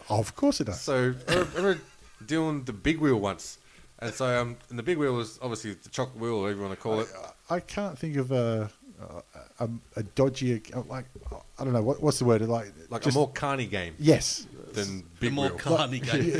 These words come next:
Speaker 3: It's
Speaker 1: feel
Speaker 3: the
Speaker 1: like
Speaker 3: worst odds in the casino, isn't it? The big
Speaker 2: I think
Speaker 3: wheel?
Speaker 2: so, yeah, yeah.
Speaker 3: Yeah.
Speaker 2: I'm pretty
Speaker 1: you
Speaker 2: sure it is.
Speaker 1: feel like even if you win, you should get a stuffed toy.
Speaker 2: Yeah.
Speaker 1: <laughs>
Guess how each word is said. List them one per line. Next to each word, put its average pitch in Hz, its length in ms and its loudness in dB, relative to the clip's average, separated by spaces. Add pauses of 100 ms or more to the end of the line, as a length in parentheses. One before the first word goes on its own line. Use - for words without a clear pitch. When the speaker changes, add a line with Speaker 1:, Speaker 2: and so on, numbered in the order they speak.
(140)
Speaker 3:
It's - 80 6
Speaker 1:
feel 196 100 12
Speaker 3:
the 190 80 12
Speaker 1:
like 190 80 6
Speaker 3:
worst 185 280 6
odds 156 160 2
in 170 120 0
the 170 80 0
casino, 110 360 -6
isn't 117 160 -6
it? 165 100 -6
The 127 60 -12
big 127 140 -4
Speaker 2:
I 135 40 -2
think 160 120 0
Speaker 3:
wheel? 120 100 4
Speaker 2:
so, 123 40 6
yeah, 127 120 6
yeah. 107 180 4
Speaker 3:
Yeah. - 140 0
Speaker 2:
I'm 120 60 -4
pretty 165 240 0
Speaker 1:
you 156 60 0
Speaker 2:
sure 117 160 4
it 104 80 -2
is. 95 60 -4
Speaker 1:
feel 202 120 10
like 156 180 8 (460)
even 147 220 6
if 123 100 0
you 117 120 6
win, 117 260 4
you 120 60 0
should 117 160 -2
get 107 100 -2
a 101 40 -4
stuffed - 300 -6
toy. 71 220 -10 (180)
Speaker 2:
Yeah. 127 320 2
Speaker 1:
<laughs> 110 60 -12